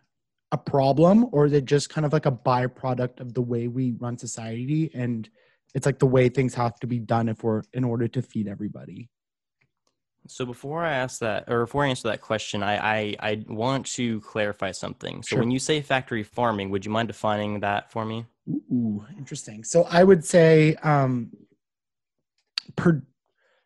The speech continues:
Speaker 1: kind of producing, like, a, uh, whether it's, it's meat or a, a, a product, like a, a vegetable, like corn or potato, whatever it is,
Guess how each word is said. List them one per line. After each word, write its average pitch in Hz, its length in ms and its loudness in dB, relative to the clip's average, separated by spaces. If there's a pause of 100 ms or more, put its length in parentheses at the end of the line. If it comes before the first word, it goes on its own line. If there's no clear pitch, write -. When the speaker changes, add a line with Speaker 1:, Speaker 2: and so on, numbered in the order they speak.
(260)
Speaker 1:
kind 226 180 4
of 175 140 2
producing, 165 580 6
like, 143 240 0
a, 127 540 4
uh, 113 300 -4
whether 123 420 0
it's, 120 280 -8
it's 131 220 -8
meat 131 640 -2
or 117 520 -8
a, 117 220 -12
a, 113 260 -10
a 113 100 -10
product, 104 560 -10
like 104 180 -18
a, 98 180 -16
a 110 100 -12
vegetable, 110 640 -6
like 101 160 -14
corn 135 440 0
or 107 100 -4
potato, - 380 -14
whatever 110 400 -6
it 104 60 -12
is, - 220 -14